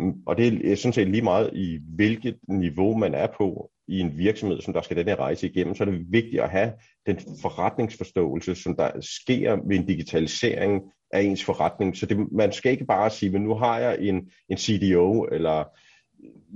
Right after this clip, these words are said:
hvad man nu bare, øh, tør, så sige, "Men så må de løbe med bolden." Nej, man må sgu selv ind og have den forståelse og de mekanismer, som der nu, øh, der nu sker. Øh,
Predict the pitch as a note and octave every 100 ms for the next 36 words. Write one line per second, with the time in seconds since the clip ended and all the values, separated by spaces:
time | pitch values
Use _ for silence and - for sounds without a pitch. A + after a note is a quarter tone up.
0 | F#2+ A2+ B2+ B2 A2 G2+ G2+ A2 C#2 F2+
1 | F2 A2 G#2+ A2 G#2 G2 B2+ A#2 C3 G#2
2 | A2 - G#2+ F#2 G2 - G#2 E2+ C#3+ -
3 | - G2 - - - D#3 - B2+ G#2+ G2
4 | A2 B2 A2 - - A#2+ B2 A#2 - E3+
5 | - C3+ B2 A2 F#2 F#2 F#2+ A#2+ A2 F#2+
6 | F#2 G#2+ A2 D#2+ F#2 F2 D#2 F#2+ G#2 -
7 | C3+ C3 B2+ A2+ - - G2 F#2 F2 F2